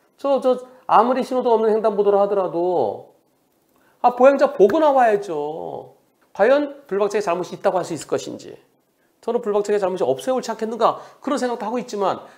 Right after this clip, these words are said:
그러나 경찰과 검찰과 법원은 형식적으로 판단하니까 그래도 형사합의하는 것이,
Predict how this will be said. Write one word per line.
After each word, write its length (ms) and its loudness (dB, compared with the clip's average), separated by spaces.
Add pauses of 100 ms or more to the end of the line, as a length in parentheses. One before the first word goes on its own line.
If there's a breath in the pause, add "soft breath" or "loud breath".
그러나 400 0
경찰과 760 -4 (360)
검찰과 520 -2
법원은 320 -4
형식적으로 460 -6
판단하니까 920 -4 (600 soft breath)
그래도 200 -8
형사합의하는 720 -6
것이, 600 -8